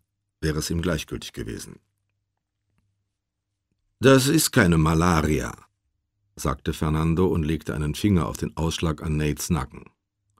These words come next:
Jevi trat an die Hängematte, in die sie Nate bugsiert hatten, und sah seinen Gefährten an.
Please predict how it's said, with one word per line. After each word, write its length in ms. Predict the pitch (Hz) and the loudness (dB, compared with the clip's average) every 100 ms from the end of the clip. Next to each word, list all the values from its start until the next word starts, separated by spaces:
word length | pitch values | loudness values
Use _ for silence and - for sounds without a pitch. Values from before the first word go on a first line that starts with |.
| _ _ _ _ _ - | _ _ _ _ _ 2
Jevi 300 | 98 107 120 | 4 6 2
trat 240 | - 95 | 2 0
an 100 | 87 | 2
die 80 | 80 | 0
Hängematte, 600 | 78 101 87 73 69 87 | 2 2 2 0 -2 -2
in 260 | 87 - 78 | -2 -2 -4
die 100 | 87 | -4
sie 160 | 76 | -2
Nate 280 | 80 78 82 | 0 0 -2
bugsiert 480 | - 67 - 101 92 | -4 -8 -2 0 0
hatten, 280 | 95 - 107 | -2 -2 -2
und 140 | 95 | -2
sah 180 | 87 82 | 0 0
seinen 280 | 80 80 82 | 0 -2 -2
Gefährten 520 | 82 - 73 - - | -2 -2 -4 -4 -10
an. 220 | - - | -10 -14